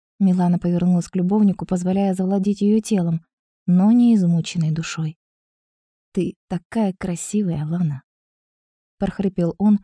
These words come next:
припав губами к ее шее. А она просто стояла,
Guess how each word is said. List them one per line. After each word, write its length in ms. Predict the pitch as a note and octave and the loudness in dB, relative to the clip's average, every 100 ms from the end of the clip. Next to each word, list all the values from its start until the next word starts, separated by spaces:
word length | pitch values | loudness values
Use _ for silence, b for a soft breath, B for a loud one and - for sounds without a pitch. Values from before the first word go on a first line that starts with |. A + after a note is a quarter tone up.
| _ _ _ | _ _ _
припав 360 | G3+ F#3+ A#3+ A3 | -6 -2 0 0
губами 380 | G3+ G#3 F#3+ D#3+ | 0 2 0 0
к 80 | |
ее 240 | - F3+ E3+ | -2 -2 -2
шее. 360 | - F3 D#3 - _ _ _ _ _ _ _ _ - | -4 -6 -6 -10 _ _ _ _ _ _ _ _ -4
А 180 | G#3+ G3 | 2 2
она 160 | G3+ | 0
просто 380 | G#3+ E3 - - | -4 -10 -12 -18
стояла, 560 | - D#3+ D#3+ D3 D#3+ | -12 -8 -6 -6 -8